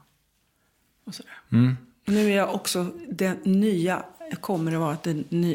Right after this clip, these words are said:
Speaker 1: ett nytt ansikte för Lancôme som Isabella Rossellini.
Speaker 2: Ah, wow.
Speaker 1: Också,
Speaker 2: Mm.
Speaker 1: eh, och, och vi är ju jämngamla.
Speaker 2: Okej. Mm.
Speaker 1: Eh, och hon blev ju utsparkad från Lancôme.
Speaker 2: För att?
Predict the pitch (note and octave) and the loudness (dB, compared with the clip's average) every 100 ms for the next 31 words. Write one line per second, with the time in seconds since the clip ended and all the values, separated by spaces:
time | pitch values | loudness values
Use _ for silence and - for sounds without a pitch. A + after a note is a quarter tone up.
0 | - D#3+ - _ - E3+ E3 B2+ D#3+ C#3 | -2 -6 -8 _ -4 -2 -2 -2 -2 -4
1 | - - D3+ D#3 D3+ C4 E3+ D3+ - F3+ | -6 -2 0 0 0 2 2 2 0 0
2 | E3 F3+ - E3 F3 D#3 D#3+ F#3+ A3+ F#3+ | 0 -2 -4 -2 -2 -4 -4 -4 -4 -6
3 | - - - C#3+ C#3+ A#2 B2 F3+ - E3 | -10 -8 0 2 2 2 2 0 0 0
4 | D#3 C#3+ C#3+ - - F3 G3+ B3 F#3 F#3+ | 0 0 -2 -6 -8 -10 -12 -6 -4 -2
5 | F#3+ G#3 A#3 G3 G3 E3+ E3 F#3 D#3+ - | 2 4 4 4 2 2 0 0 -2 -8
6 | - - - C#3 B2+ D3 - - B2 B2+ | -20 -20 -4 -2 2 0 -2 -4 0 0
7 | - - E3 D#3 C#3+ - A3+ B3 F3+ - | -2 -8 -4 -4 -4 -8 -8 -6 -2 2
8 | A3 A3 A3+ G#3 - - A3 A3 G#3+ F#3+ | 4 4 4 4 2 0 0 2 0 0
9 | F3 D#3 D#3+ - - - _ _ _ _ | 0 0 -2 -4 -6 -8 _ _ _ _
10 | _ - A#2 G2+ G2+ | _ 0 2 2 -2